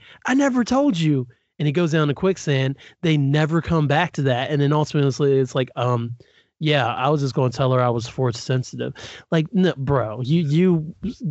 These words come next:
you were screaming Rey's name most of The Last Jedi because you cared about Rey. You wanna know what was going on with Rey. Where's Rey? Um, I'm going to get off of this,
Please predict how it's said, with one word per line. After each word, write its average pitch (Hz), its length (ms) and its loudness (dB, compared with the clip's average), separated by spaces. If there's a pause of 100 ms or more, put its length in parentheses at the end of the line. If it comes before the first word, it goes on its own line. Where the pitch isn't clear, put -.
you 165 160 2
were 170 120 2
screaming 160 440 0
Rey's 139 340 0
name 127 460 0
most 135 200 0
of - 40 -16
The 147 60 -2
Last 131 320 0
Jedi 127 260 0
because 120 380 -2 (380)
you 156 260 2
cared 143 320 0
about 123 260 0
Rey. 117 400 -2 (300)
You 147 160 0
wanna 135 240 2
know 131 220 2
what 127 220 -2
was 123 120 -2
going 131 220 2
on 127 140 2
with 107 120 -2
Rey. 117 380 -2 (260)
Where's 143 340 0
Rey? 131 380 -2 (380)
Um, 127 420 0
I'm 151 180 0
going 151 260 2
to 139 140 -2
get 143 220 -2
off 135 260 -2
of 139 60 0
this, 131 300 -2